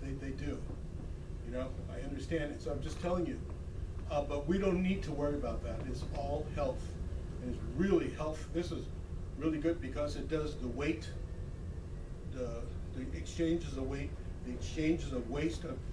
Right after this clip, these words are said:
of uniting the upper and, uh, lower part of the body. And those are actually more important. You know, 'cause let's put it this way. To use all that,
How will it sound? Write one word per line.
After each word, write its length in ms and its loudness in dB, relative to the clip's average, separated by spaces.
of 200 0
uniting 460 4
the 180 -2
upper 320 0
and, 180 2
uh, 40 -2
lower 140 0
part 220 0
of 80 -2
the 40 -2
body. 300 -2
And 100 -2
those 320 2
are 220 -2
actually 400 -2
more 180 -2
important. 400 -4
You 60 -2
know, 80 2
'cause 200 0
let's 180 4
put 160 6
it 80 2
this 200 4
way. 140 6
To 100 0
use 380 6
all 180 10
that, 240 6